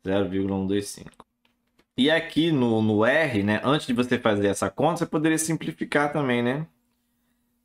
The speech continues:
Dá pra simplificar por quatro? Dá, não dá? Cinco. Dá. Então aqui vai dar dez. Aqui vai dar seis, três. Né? E aí dez dividido por sessenta e três, você também pode fazer essa conta. Vai dar aí zero vírgula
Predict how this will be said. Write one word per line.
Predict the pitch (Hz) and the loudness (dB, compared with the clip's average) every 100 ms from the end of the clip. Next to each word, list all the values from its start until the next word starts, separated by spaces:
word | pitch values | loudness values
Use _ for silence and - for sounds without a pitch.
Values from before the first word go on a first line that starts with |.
| _ | _
Dá | 98 | -6
pra | 101 | -4
simplificar | - 95 - - 90 | -6 -8 -10 -6 -6
por | - - | -6 -10
quatro? | - 76 117 - - _ _ - | -2 0 0 -4 -20 _ _ -6
Dá, | 147 123 | -4 -2
não | 101 | -4
dá? | 110 131 139 - - _ | -4 -4 -8 -16 -20 _
Cinco. | 107 107 - _ - - 50 _ _ | -12 -12 -16 _ -20 -20 _ _ _
Dá. | 110 98 - - _ _ | -6 -4 -6 -18 _ _
Então | - - | -16 -10
aqui | 110 | -2
vai | 107 | 0
dar | 110 | 2
dez. | 104 101 131 151 - - _ _ _ | 2 0 0 -4 -12 -18 _ _ _
Aqui | - 107 101 | -16 -10 -4
vai | 101 | -2
dar | 95 98 95 92 92 92 | 0 -2 -2 -2 -2 -4
seis, | - - - 117 147 175 - - - _ _ _ | -10 -8 -2 0 0 -4 -12 -12 -16 _ _ _
três. | 104 95 - - - _ _ _ _ _ _ _ _ _ _ _ _ _ - | -2 -2 -6 -14 -20 _ _ _ _ _ _ _ _ _ _ _ _ _ -4
Né? | 117 - | -2 2
E | 135 | 2
aí | 131 135 123 | 2 0 2
dez | 120 110 98 92 | 2 2 0 0
dividido | 110 120 110 104 | 0 2 2 0
por | - 104 | -4 -8
sessenta | 101 101 101 | -6 -6 -4
e | 98 | -2
três, | 123 170 156 | 0 0 -2
você | 117 | -2
também | 123 117 | 0 0
pode | - 117 117 120 | 0 0 0 -2
fazer | - 139 135 | -2 0 0
essa | 135 156 | 0 -2
conta. | 160 165 165 | 0 -2 -2
Vai | 113 | -2
dar | 107 110 | 0 2
aí | 107 | 2
zero | 98 104 117 127 | 0 0 0 -2
vírgula | 110 117 123 123 | -4 -2 -2 -2